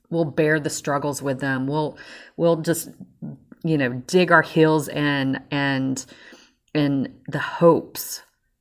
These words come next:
that they will change. But honestly, my loves, there's, the only way that we can change people is by our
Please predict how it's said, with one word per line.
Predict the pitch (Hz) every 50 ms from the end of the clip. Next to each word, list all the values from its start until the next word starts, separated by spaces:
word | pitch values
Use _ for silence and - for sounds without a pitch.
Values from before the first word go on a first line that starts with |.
| _
that | - 151 - -
they | 143 135
will | 131 -
change. | - - - 135 131 131 127 127 123 123 - -
But | 143 135 131 - - -
honestly, | 131 131 131 127 127 - - 135 135 127 127
my | 131 127 123 117 120
loves, | 120 117 117 117 - - - - -
there's, | 139 131 127 127 123 120 123 120 - - - - _ _ _ _ _ _ _ _ _ _ _ _ _ _ _ _ _ _ _ _ _ _ _ _ _ _ _
the | 147 147 131
only | 139 139 139 139 135
way | 127 131 131 127
that | 127 131 -
we | 131 127
can | - - 131 123
change | - - 123 120 120 120 -
people | - - 131 127 - 131 - -
is | 123 123 120 -
by | - 120 120 120 120 -
our | - 120 117 117 120 120 120 117 117 117 113